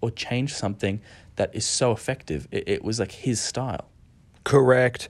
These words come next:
Speaker 1: Facts.
Speaker 2: You brought up, you brought up Michael Chandler's speed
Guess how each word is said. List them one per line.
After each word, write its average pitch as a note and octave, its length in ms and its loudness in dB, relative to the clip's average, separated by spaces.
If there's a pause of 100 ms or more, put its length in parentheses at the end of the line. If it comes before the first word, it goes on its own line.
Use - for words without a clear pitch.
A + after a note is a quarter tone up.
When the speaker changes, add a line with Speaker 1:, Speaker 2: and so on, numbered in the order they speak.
Speaker 1:
Facts. F#2+ 400 -6
Speaker 2:
You C#3 260 2
brought D#3+ 400 10
up, C#3+ 340 4
you C#3+ 160 -4
brought D3 340 6
up C3 280 4 (200)
Michael C#3 380 6
Chandler's C3+ 840 4
speed C#3+ 680 6